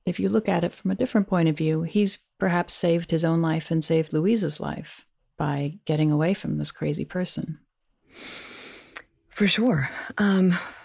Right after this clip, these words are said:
Speaker 2: well, I think perhaps the story is so much about point of view
Speaker 1: Mm-hmm.
Speaker 2: and perspective. <laughs>
Speaker 1: Yeah.
Speaker 2: Um, and he certainly, I think he certainly has. This is a,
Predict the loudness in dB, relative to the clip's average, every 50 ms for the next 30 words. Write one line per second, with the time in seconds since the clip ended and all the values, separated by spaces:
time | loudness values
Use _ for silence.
0 | -20 _ -20 _ _ -2 0 0 0 0 0 -2 -2 -2 0 0 0 0 0 -2
1 | -8 -14 -16 -18 -20 -20 -14 -6 -4 -2 0 0 0 -2 -4 -8 -14 -18 -20 -20
2 | -20 -10 -2 -2 -2 -2 0 0 2 4 4 4 4 2 0 -2 _ -4 -2 -2
3 | -2 -2 -4 -8 -10 -10 -10 -6 -2 0 0 2 2 0 0 -2 -4 -4 -4 -4
4 | -4 -2 -2 -2 -2 -2 -2 -4 -4 -6 -10 -16 -20 -20 _ _ _ _ _ _
5 | _ _ _ _ _ _ _ _ -2 2 4 4 6 4 2 2 2 2 2 2
6 | 2 2 0 0 -2 -2 -4 -6 -10 _ -6 -2 0 2 4 4 2 2 0 -2
7 | -2 0 0 0 2 2 0 2 2 0 0 0 0 0 0 0 2 4 2 2
8 | 2 2 -2 -2 -2 -8 -10 -10 -8 -8 -8 -6 -6 -2 2 4 4 6 6 6
9 | 4 4 4 4 4 2 0 -4 _ _ _ 0 2 4 4 4 4 4 2 4
10 | 4 4 2 4 4 4 4 4 2 2 2 2 2 0 0 0 -2 -2 0 0
11 | -2 0 0 0 0 2 2 0 0 -2 -4 -4 -6 -4 -4 -2 -4 -2